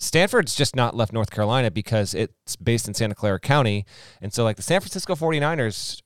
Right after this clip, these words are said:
can't play games in Santa Clara County. They have banned <laughs> co-, contact sports. The fact that it went as far, the, the, the health officials there are not effing around. So,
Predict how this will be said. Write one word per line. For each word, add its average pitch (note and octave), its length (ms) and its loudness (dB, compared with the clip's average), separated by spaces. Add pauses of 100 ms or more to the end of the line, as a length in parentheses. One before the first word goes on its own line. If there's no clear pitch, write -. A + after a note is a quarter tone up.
(140)
can't B2 200 -2
play B2 160 2
games G#2 300 -2
in F#2 80 -6
Santa G2+ 200 -2
Clara F#2 220 -2
County. F#2 220 -2
They A2 60 4
have C3 180 4
banned D#3 440 4
<laughs> - 20 -20
co-, - 180 -2 (220)
contact C3+ 380 2
sports. B2+ 300 2 (440)
The G2+ 160 -4
fact D3+ 220 6
that C#3+ 100 6
it A#2+ 60 4
went C3+ 120 6
as B2 100 4
far, C3 200 8
the, - 240 -10 (100)
the, G#2+ 420 -4
the - 140 -6 (160)
health B2+ 220 4
officials G#2 320 -2
there G2 120 0
are D#2+ 140 0
not G#2 220 -2
effing G2 240 -2
around. F#2 420 0 (180)
So, A#2 460 6